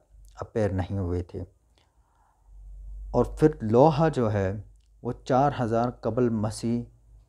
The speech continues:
के बाद जाके कहीं लोहा आया है। उससे पहले लोहे का कॉन्सेप्ट नहीं था और लोगों को नहीं पता था कि लोहा भी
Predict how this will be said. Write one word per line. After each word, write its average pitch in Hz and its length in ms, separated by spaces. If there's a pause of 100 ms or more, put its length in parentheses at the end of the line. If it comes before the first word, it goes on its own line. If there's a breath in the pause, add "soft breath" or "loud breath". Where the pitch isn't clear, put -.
(260)
के 113 100
बाद 110 440
जाके 92 460 (720)
कहीं 101 280
लोहा 98 360
आया 90 280
है। - 340 (760)
उससे - 280
पहले 104 360
लोहे 104 380
का 107 180
कॉन्सेप्ट 98 600 (360)
नहीं 113 280
था 98 200
और 101 360 (800 soft breath)
लोगों 127 260
को 123 160
नहीं 123 160
पता 107 320
था 92 200
कि 101 480
लोहा 104 540
भी 104 340